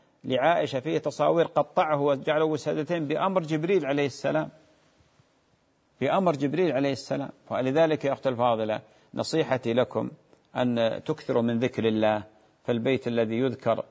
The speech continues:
الله عز وجل فيه بيت حي، بيت حي فيه مجلبة لملائكة الرحمن،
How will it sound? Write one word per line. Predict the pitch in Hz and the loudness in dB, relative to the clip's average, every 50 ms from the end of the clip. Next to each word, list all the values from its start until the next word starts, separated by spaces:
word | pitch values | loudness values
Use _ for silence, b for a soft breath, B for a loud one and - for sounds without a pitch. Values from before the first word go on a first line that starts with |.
| _ _ _ _ - | _ _ _ _ -6
الله | - 120 113 | -2 0 0
عز | 107 113 113 110 117 | 2 0 0 2 2
وجل | 117 113 113 120 110 104 | 2 2 2 0 0 0
فيه | - - 123 120 117 104 - - _ _ _ _ _ _ | 0 0 0 0 0 -2 -6 -14 _ _ _ _ _ _
بيت | - 113 120 123 113 - - | -8 -2 -2 -2 -2 -2 -8
حي، | - - 131 135 117 95 - - _ _ _ _ _ _ _ _ _ _ _ | 0 0 2 2 2 -2 -6 -12 _ _ _ _ _ _ _ _ _ _ _
بيت | - 113 117 120 - - 117 104 | -2 0 0 0 0 -2 -6 -6
حي | - - 123 131 120 92 - - - _ _ _ _ | -2 0 0 0 0 -2 -6 -12 -18 _ _ _ _
فيه | - 120 120 110 110 113 110 - - - | -4 -4 -2 -2 -2 -4 -4 -6 -8 -4
مجلبة | 107 117 123 120 127 120 117 110 107 107 | -2 0 0 0 2 2 2 4 2 2
لملائكة | 107 110 107 110 113 117 120 120 123 - - 98 - 104 | 2 2 2 2 4 4 4 4 2 -2 -4 -4 -2 -2
الرحمن، | 104 113 107 - - 107 120 123 120 113 104 | -2 0 -2 -2 0 0 2 2 2 2 0